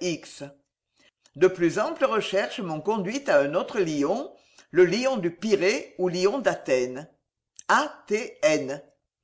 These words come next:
Cette énorme statue de marbre avait été érigée par l'Empire hellénistique sur le port comme symbole de sa puissance. Malheureusement, ma pauvre enfant, il n'y est plus depuis des centaines d'années. Les combattants vénitiens l'ont volée aux Turcs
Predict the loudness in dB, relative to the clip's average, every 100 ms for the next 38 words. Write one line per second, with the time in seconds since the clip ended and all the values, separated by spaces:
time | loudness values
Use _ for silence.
0 | _ _ _ 0 2 2 4 4 2 -2
1 | -2 -4 -2 -4 -2 -2 -2 -2 -2 -2
2 | -4 0 2 4 2 0 -2 -4 -4 -2
3 | -2 -2 -2 0 0 -2 -6 -6 -4 -4
4 | -4 -6 -10 -10 -8 -4 -2 0 6 6
5 | 4 -6 _ _ -6 -4 -4 -4 -4 0
6 | 2 0 0 -4 -6 -6 -8 -8 -4 -4
7 | -6 -12 -18 -20 _ _ _ _ _ _
8 | _ _ -2 0 0 -2 -2 -2 0 0
9 | 0 -2 2 0 0 -6 -6 -2 -2 -2
10 | -16 _ 0 2 4 2 0 -4 0 2
11 | 0 0 -2 -4 -6 -8 -6 -6 -4 -2
12 | -2 -2 -4 -4 -14 _ _ _ -20 -4
13 | -2 2 2 2 0 0 0 0 -2 -4
14 | -6 -4 -4 -2 -2 -2 4 4 2 -4
15 | -4 -4